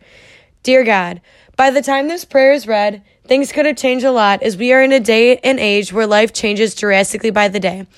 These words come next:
But today, the day I'm writing this prayer, January twenty-second, the feeling in school was much different than it has been lately.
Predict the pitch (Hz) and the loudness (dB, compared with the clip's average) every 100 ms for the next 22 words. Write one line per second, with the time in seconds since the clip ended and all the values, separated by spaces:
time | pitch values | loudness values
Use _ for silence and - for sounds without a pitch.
0 | - - - - 294 302 285 233 233 233 | -20 -20 -20 -4 -2 0 2 2 2 0
1 | 233 214 226 247 233 214 247 262 262 - | -2 0 2 2 2 2 0 -2 -4 -2
2 | 190 190 185 - 220 220 240 254 262 - | 0 0 -2 -4 -2 0 2 2 2 -2
3 | 233 247 180 175 196 185 - - - - | -4 -4 -6 -6 -8 -8 -16 -20 -20 -4
4 | 247 269 277 294 302 - 254 254 233 254 | -2 2 2 2 -2 -2 2 2 2 -2
5 | 254 247 233 226 220 214 208 214 170 202 | 0 -2 -2 -4 -4 -4 -4 -6 -4 -4
6 | 190 175 175 175 | -4 -6 -6 -8